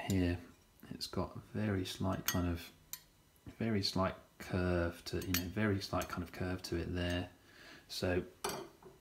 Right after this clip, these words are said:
thereby I can go inside here and pare, you undercut the kind of joint here. So the actual tips, you know, around this kind of edge there are the most important, really.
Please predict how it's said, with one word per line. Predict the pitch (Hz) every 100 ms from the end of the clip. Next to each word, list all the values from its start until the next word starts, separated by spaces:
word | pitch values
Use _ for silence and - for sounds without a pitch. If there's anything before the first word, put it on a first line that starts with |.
| - - - -
thereby | 104 98 92 90 90 90
I | 90 92
can | - 90 87 - - - - - - - - - - -
go | 95 90
inside | 92 92 - 92 85 82
here | - 90 87 87 - - -
and | 90 -
pare, | - 95 90 87 90 - - - - - - - -
you | - -
undercut | 101 95 98 - 90 - -
the |
kind | - 98 87
of | 87
joint | 98 90 85 - -
here. | 90 87 - - -
So | - -
the | 90
actual | - - 87 -
tips, | - 107 - - - - - - - - - - -
you |
know, | 85 85
around | 87 95 87
this | 85
kind | - 90
of | 85 -
edge | 87 85 -
there | 95 92 90
are | -
the | 90
most | 92 -
important, | 92 - 92 90 - 90
really. | 85 85 92